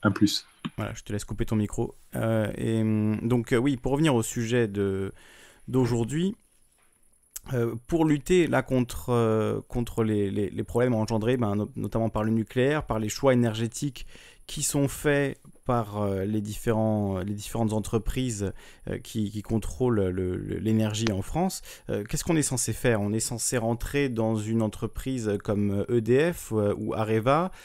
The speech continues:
Speaker 2: monter les échelons patiemment tout en dissimulant ses intentions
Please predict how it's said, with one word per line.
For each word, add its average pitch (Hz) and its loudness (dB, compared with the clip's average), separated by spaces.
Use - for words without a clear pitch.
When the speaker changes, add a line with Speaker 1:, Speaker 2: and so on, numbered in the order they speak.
Speaker 2:
monter 127 2
les 123 2
échelons 135 2
patiemment 127 2
tout - -6
en 120 4
dissimulant 131 4
ses 117 -2
intentions 117 2